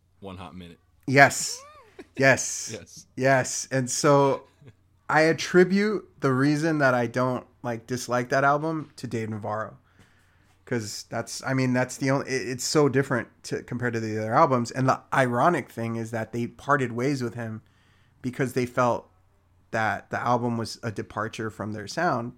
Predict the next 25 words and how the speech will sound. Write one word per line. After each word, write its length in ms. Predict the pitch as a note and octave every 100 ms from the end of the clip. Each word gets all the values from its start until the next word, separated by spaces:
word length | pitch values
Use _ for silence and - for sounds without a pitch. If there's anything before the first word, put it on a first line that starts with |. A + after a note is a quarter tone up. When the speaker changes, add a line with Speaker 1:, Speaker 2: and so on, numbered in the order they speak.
| -
Speaker 2:
But 300 | A#2 A2+ - -
the 120 | G#2 B2+
funny 280 | D#3+ E3 C3
thing 180 | B2
is, 140 | A#2 A2+
I, 140 | G#2+ -
I 80 | B2
think 200 | D#3 F3+
if 100 | -
they 80 | A#2+
would 120 | A#2
have 60 | A2+
stuck 280 | - D3+ C3+
with 100 | A2+
him, 180 | A2 - _ _ _ _ _ _ _ _
there, 220 | B2+ G#2+
there, 200 | - A#2 -
something 440 | - D#3+ E3 B2 B2+
good 180 | C3 B2+
would 140 | A#2
have 120 | A2
come 180 | - C#3
out 140 | G#2+ G2+
of 100 |
it. 120 | F2+